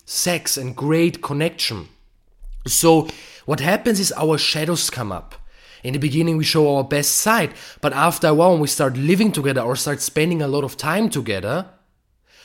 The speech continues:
we will start to realize, "Oh shit, the other person has some stuff." And the other person will also realize about ourselves, we have some stuff. So what happens actually is we go back into autopilot. We go back into the unconscious behavior we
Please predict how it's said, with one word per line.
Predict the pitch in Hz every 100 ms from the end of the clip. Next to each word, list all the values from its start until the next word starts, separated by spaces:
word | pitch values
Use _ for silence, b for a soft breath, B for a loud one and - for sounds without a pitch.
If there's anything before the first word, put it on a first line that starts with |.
| b
we | 143 170
will | 190 202
start | - 165 156
to | 156
realize, | 170 165 147 131
"Oh | 143
shit, | 127 - - 349 - - - b b b -
the | -
other | 151 151
person | - 151 - 139
has | 127 170
some | - 156 147 131 b -
stuff." | - - 247 - - B B
And | 143
the | 147
other | 151
person | 160 165 160 156
will |
also | 151 151
realize | 151 160
about | 139 135
ourselves, | 120 131 131 202 240 -
we | 139
have | 107
some | - 95
stuff. | - - 64 - - _ B B B
So | - - 170 139 - - _ b b b
what | 127 135
happens | 147 196 233 -
actually | 139 143 - 147 147
is | -
we | 135
go | 143 131
back | - 123 131
into | 123 - 131 -
autopilot. | 117 135 - 113 - 101 95 80 - - B B B
We | 127
go | 135 139
back | 131 131 156
into | 165 143
the | 131 117
unconscious | 147 156 143 139 - -
behavior | 131 107 120 123 113
we | 110